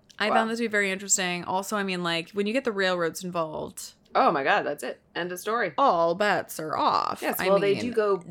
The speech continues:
Speaker 2: into, they do go between states.
Speaker 1: They
Speaker 2: So
Speaker 1: really do. In
Speaker 2: it's
Speaker 1: a way
Speaker 2: like
Speaker 1: that we just can't wrap our head ar-, I think, I don't think we can ever wrap our head around how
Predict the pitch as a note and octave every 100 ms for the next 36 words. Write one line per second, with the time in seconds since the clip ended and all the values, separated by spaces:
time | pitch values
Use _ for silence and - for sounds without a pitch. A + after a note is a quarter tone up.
0 | - G3 G3+ - - F#3 F3 F#3+ A3 F3+
1 | F#3+ G3 E3+ - D#3 D3+ - - D#3+ -
2 | - - _ _ _ _ _ _ _ _
3 | - E3+ E3 G4+ G#4+ A#3 B3 C#4+ - -
4 | _ - C4 C#4+ C#4 B3+ B3 A#3+ A#3+ C4+
5 | - A3 F#3 F3 E3 G3+ A#3 - D4 -
6 | C#5 - F#4+ B4 A#4+ G4 C#4 B3 - -
7 | C4 C#4 C4+ C4 B3 _ - _ _ F#3+
8 | F#3+ G3 F#3 F#3 F3 F#3 E3 D#3 D#3+ D3+
9 | D3 F3 - - _ _ _ _ - A#3
10 | G#3+ G#3+ G#3+ G#3